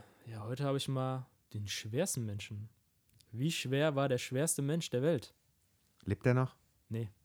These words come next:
Speaker 2: Aus welchem Land?
Speaker 1: Aus Mexiko.
Speaker 2: Aus Mexiko?
Speaker 1: Mexiko.
Speaker 2: Ähm, also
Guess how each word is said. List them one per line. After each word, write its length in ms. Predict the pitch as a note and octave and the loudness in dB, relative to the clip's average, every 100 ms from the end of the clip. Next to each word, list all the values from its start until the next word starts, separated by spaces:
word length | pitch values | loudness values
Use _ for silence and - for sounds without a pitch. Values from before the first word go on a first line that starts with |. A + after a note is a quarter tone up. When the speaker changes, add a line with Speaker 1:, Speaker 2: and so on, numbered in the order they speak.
| _ _ _ _ - | _ _ _ _ -6
Speaker 2:
Aus 180 | F2+ | -2
welchem 220 | F#2+ F2+ F#2+ | 0 2 2
Land? 260 | G2+ A2 _ _ - _ _ _ _ _ _ | 2 0 _ _ -20 _ _ _ _ _ _
Speaker 1:
Aus 280 | A#2 G#2+ - | -10 -8 -4
Mexiko. 760 | G#2+ C3+ F3+ F#3+ - A#2+ G#2 G2 | 0 2 4 2 2 0 -2 -4
Speaker 2:
Aus 160 | F#2+ G#2 | -2 4
Mexiko? 580 | C#3 - C3 A2+ A2+ - - | 4 4 4 6 4 2 -6
Speaker 1:
Mexiko. 640 | G#2+ A#2+ C#3+ - A#2+ G#2 F#2 F#2 - - - - - - - _ | -6 -4 -4 -6 -8 -8 -10 -12 -18 -20 -20 -20 -20 -20 -20 _
Speaker 2:
Ähm, 1120 | A2 A2 A2 A2 A2 G#2+ G#2+ G#2+ G#2 G#2 G2+ F2+ - - - - - | 4 6 6 6 6 4 4 4 4 4 2 0 -6 -20 -20 -20 -4
also 340 | G2 G2 F#2+ | 0 0 0